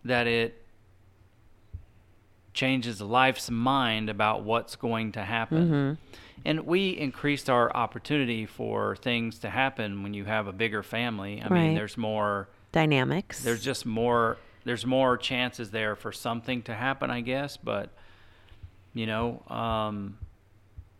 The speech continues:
Speaker 1: I don't know what I could do that could, that could change the way that these circumstances outside of our control is happening.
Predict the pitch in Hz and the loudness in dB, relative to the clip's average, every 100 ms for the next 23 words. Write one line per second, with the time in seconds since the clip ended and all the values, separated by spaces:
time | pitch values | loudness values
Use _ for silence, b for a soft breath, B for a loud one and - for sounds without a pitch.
0 | _ _ - 127 131 147 127 131 139 135 | _ _ -16 0 4 4 2 2 4 4
1 | 135 131 - - _ - _ - - 117 | 4 0 -6 -20 _ -20 _ -20 -12 -2
2 | 123 - 123 127 127 120 107 113 117 113 | -2 2 2 2 2 -4 -2 -2 -2 -2
3 | 107 - - 110 104 - - _ _ - | -4 -6 -6 -8 -8 -18 -20 _ _ -20
4 | - - - - - - - - - _ | -20 -20 -20 -20 -20 -20 -20 -20 -20 _
5 | - 120 117 127 104 - 120 120 110 110 | -4 -4 -2 -6 -6 -2 0 0 -2 -4
6 | 107 113 113 107 - 117 110 117 110 120 | 0 0 0 -4 -6 -8 -4 -4 -2 -4
7 | - 117 113 113 104 110 104 - 120 123 | -4 -4 -4 -6 -4 -2 -2 0 2 2
8 | 110 101 98 104 - 110 107 101 - 104 | 2 0 -2 -8 0 0 2 -2 -8 -14
9 | - 107 107 101 95 | -8 -8 -6 -8 -10